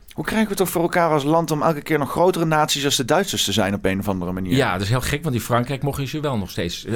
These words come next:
Speaker 2: oh nee, Frankrijk had ook dubbele pricing, nog heel lang. Dus daar stonden twee prijzen. De Franse frank stond nog steeds. En de euro, zodat mensen konden zien van,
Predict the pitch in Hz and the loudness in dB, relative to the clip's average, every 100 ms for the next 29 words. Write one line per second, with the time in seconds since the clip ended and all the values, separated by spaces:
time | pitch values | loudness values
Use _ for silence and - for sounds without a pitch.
0 | - 143 151 165 180 190 170 160 151 120 | 0 2 4 2 2 0 0 0 0 2
1 | 120 147 127 113 151 147 - 82 85 101 | 2 2 0 0 0 0 -2 -2 0 -2
2 | - 90 85 101 220 - - - - - | 0 0 2 0 -2 -4 -16 -16 -16 -14
3 | - - 107 - 101 92 - 123 - 101 | -10 -4 -4 -2 -2 -2 0 0 2 0
4 | 104 127 190 196 101 117 110 110 101 120 | 0 0 -2 -4 -6 -2 0 0 2 0
5 | 127 170 156 156 - 151 - - - - | 0 -2 -4 -4 0 0 0 -4 -10 -14
6 | - 120 120 127 139 113 143 135 120 - | -4 2 4 4 4 2 0 0 0 -2
7 | 120 107 - 123 117 127 120 | -2 -2 -2 -4 -4 -4 -6